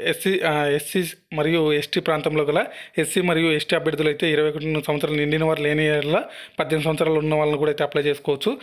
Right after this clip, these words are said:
అంగన్వాడీ కార్యకర్త మరియు అంగన్వాడీ సహాయకురాలు పోస్ట్ కొరకు ఎస్ఎస్సీ మరియు ఎస్టీ హ్యాబినేషన్స్ నందు ఎస్ఎస్సీ మరియు ఎస్టీ అభ్యర్థులు మాత్రమే అర్హులు. So ఇక గౌరవ వేతనం వచ్చేసి మీకు శాలరీ అనేది ఇక్కడ చూసుకుంటే, ఆ, అంగన్వాడీ కార్యకర్తలకైతే పదకొండు వేల ఐదు వందలు, అలాగే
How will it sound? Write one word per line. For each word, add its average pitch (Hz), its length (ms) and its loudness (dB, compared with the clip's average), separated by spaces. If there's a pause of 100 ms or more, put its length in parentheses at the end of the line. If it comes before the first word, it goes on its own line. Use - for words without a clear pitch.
(220)
అంగన్వాడీ 175 360 2
కార్యకర్త 165 440 0
మరియు 151 220 2
అంగన్వాడీ 151 360 0
సహాయకురాలు 151 520 -2
పోస్ట్ 147 260 -2
కొరకు 160 320 0
ఎస్ఎస్సీ 165 400 -2
మరియు 160 300 0 (360)
ఎస్టీ - 400 -2 (180)
హ్యాబినేషన్స్ 160 640 0
నందు 156 360 2
ఎస్ఎస్సీ 147 440 -2
మరియు 156 240 2
ఎస్టీ 147 280 -2
అభ్యర్థులు 147 360 0
మాత్రమే 147 340 0
అర్హులు. 160 380 -2 (380)
So 165 120 4
ఇక 156 120 0
గౌరవ 156 320 2
వేతనం 175 280 0
వచ్చేసి 156 300 -2
మీకు 151 440 2
శాలరీ 151 200 2
అనేది 156 200 2
ఇక్కడ 147 220 0
చూసుకుంటే, 147 540 0 (340)
ఆ, 156 40 2
అంగన్వాడీ 165 420 2
కార్యకర్తలకైతే 160 720 0
పదకొండు 151 360 0
వేల 156 120 2
ఐదు 151 100 2
వందలు, 156 340 0
అలాగే 151 460 0